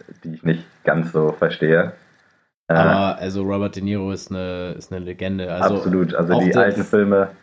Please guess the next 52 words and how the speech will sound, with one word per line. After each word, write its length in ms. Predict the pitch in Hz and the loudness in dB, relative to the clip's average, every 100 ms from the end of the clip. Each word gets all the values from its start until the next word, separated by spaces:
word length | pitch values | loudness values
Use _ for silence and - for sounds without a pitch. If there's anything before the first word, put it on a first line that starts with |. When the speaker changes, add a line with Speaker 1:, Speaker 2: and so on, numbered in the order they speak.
| _ | _
Speaker 2:
Muss 120 | 113 117 | -2 2
ich 80 | |
auch 80 | 123 | 2
nochmal 220 | 131 127 | 4 2
Grüße 360 | 117 123 123 123 | 2 0 0 0
raus 480 | 113 120 131 120 - | 4 6 4 2 -4
an 100 | 117 | -2
meinen 200 | 113 110 | 2 0
Bruder, 280 | 107 131 143 | 2 2 4
das 160 | 123 113 | 2 0
ist 180 | 110 | -2
der 120 | 113 98 | 0 0
absolute, 1080 | 117 123 120 113 113 110 107 - 95 - - | 0 0 0 2 2 2 0 -2 -6 -8 -6
äh, 40 | |
Lieblingsschauspieler 640 | 107 117 117 117 107 110 107 | -4 0 -2 -2 -4 -2 -4
von 140 | 107 | -2
meinem 140 | 104 | -2
Bruder, 220 | 98 117 147 | 0 2 2
Speaker 1:
Auch. 40 | |
Speaker 2:
der 140 | 104 | 4
auch 120 | 113 113 | 2 0
ein 60 | 104 | 0
riesen 500 | 131 135 135 135 123 | 0 2 4 2 0
Filmfan 440 | 131 131 131 123 | -2 0 0 2
ist. 300 | 117 123 - _ _ - - 113 | 2 0 -6 _ _ -6 -2 0
Ähm, 480 | 107 110 107 104 101 | 2 2 2 2 0
da 140 | 104 110 | 0 0
geht 180 | 104 107 | 0 -2
nichts 260 | 104 - | -4 -4
drüber 240 | 104 95 92 | -4 -2 -2
bei 120 | 90 | -4
ihm. 240 | 92 104 | -4 -4
Also 420 | 90 95 95 95 | -4 -4 -2 0
Speaker 1:
Ja, 200 | 95 92 92 | 2 4 2
Speaker 2:
er 100 | 95 | 2
kennt 220 | 110 - | -2 0
jeden 240 | 110 90 | 2 4
Speaker 1:
also 280 | 90 87 107 | 4 4 2
Speaker 2:
Robert 260 | 101 104 101 | 0 -4 -2
De 80 | 104 | -2
Niro-Film 640 | 104 98 - 101 101 98 | -2 -4 -4 -4 -2 -2
und 320 | 87 95 85 | -2 -6 -2
Speaker 1:
gerade 220 | 90 98 - | 2 2 2
auch 40 | |
Speaker 2:
ich 100 | - | 0
Speaker 1:
die 60 | 95 | 2
Speaker 2:
kenn 160 | 92 | 2
Speaker 1:
ganzen 180 | 120 - | 2 2
Speaker 2:
deswegen 160 | 120 110 | 2 2
auch 80 | |
Speaker 1:
alten. 120 | 107 110 | 2 0
Speaker 2:
jeden. 360 | 107 104 104 | 0 -2 -6